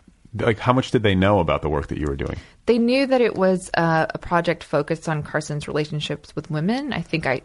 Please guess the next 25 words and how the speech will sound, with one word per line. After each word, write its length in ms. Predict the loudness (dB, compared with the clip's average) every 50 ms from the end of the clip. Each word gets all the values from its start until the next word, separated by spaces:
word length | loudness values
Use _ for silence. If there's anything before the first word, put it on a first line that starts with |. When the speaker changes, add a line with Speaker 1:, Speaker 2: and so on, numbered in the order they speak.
| -6 -6
Speaker 2:
I 80 | -6
just 260 | -4 -4 -8 -6 -4
left 240 | -4 -4 -4 -4 -6
it 60 | -4
at 180 | -4 -4 -6 -4
that. 340 | -2 -2 0 0 -2 -4 -2 -2
Speaker 1:
Uh-huh. 320 | 0 0 0 0 -2 -2 0
Speaker 2:
Um, 260 | 0 0 0 0 -2 -2
but 160 | -4 -4 -4
because 380 | -4 -8 -4 0 0 0 0 0
of 160 | -4 -2 -2
what 220 | -2 -2 -2 -2
they 160 | -2 0 0
know 260 | 2 0 0 2 0 0
about 320 | 2 4 4 4 4 2
her 100 | 2 0
<laughs> 20 | 2
relationships 640 | 2 2 2 2 2 -2 0 0 -2 -2 -2 -6 -10
with 160 | -10 -6 -4
women, 400 | -2 0 2 2 2 2 0 -2
um, 400 | -2 -2 -2 -2 -2 -2 -4 -6 -8 -12 -18 -20 -20 -20 -14
I 40 | -4
think 240 | 0 0 0 2 2
it 100 | 0 2
was, 280 | 2 0 0 -2 -10